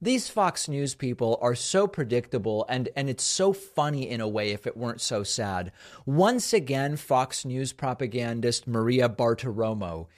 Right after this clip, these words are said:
is starting to talk about solar panels. And in the context of the Chinese balloons, she again brought up, this is now the second weekend in a row that Maria brings up,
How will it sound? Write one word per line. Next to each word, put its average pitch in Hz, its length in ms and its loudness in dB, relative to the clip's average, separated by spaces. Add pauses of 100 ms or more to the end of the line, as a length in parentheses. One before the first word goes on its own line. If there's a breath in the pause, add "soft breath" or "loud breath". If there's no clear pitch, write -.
(420 loud breath)
is 160 200 4
starting 165 480 4
to 156 120 -6
talk 139 300 -2
about 120 480 0
solar 170 560 2
panels. 87 720 -6
And 135 160 0
in 131 80 0
the 131 80 0
context 156 720 0
of 110 140 -2
the 123 80 0
Chinese 123 560 -2
balloons, 120 640 -2 (260 loud breath)
she 160 320 2
again 156 380 4
brought 123 260 0
up, 101 220 -4
this 127 160 -6
is 127 120 -6
now 131 160 -2
the 117 120 -4
second 160 440 -2
weekend 135 380 -2
in 120 80 0
a 113 80 -2
row 117 380 4
that 113 180 -2
Maria 120 320 0
brings 113 380 -4
up, 120 180 0